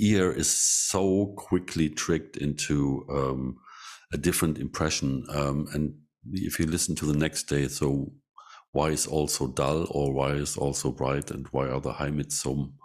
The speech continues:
harsh and whatever? Um, it's really amazing. And also compare to your,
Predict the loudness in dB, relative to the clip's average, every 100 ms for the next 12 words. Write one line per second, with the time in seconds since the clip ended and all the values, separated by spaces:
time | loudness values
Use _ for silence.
0 | -4 -4 -2 -4 -6 -4 -4 -2 -4 -6
1 | -10 -18 -18 _ 0 0 0 -4 -4 -2
2 | 2 4 4 0 -2 -2 -4 -6 -4 -2
3 | 0 2 2 2 0 -6 -20 -16 -4 -2
4 | 0 2 2 0 0 0 0 -2 -8 _
5 | _ _ -20 -20 -20 -20 _ 0 4 4
6 | 4 2 -2 -6